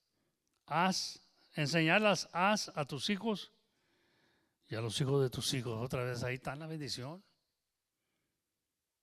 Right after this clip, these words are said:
A tus hijos y a los hijos de tus hijos. Gloria a Dios. ¿Estamos oyendo, hermano?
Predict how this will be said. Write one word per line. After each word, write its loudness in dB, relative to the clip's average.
A -6
tus -4
hijos 2
y 2
a 0
los -4
hijos 0
de -18
tus -6
hijos. -6
Gloria 2
a 0
Dios. -8
¿Estamos 4
oyendo, 4
hermano? -4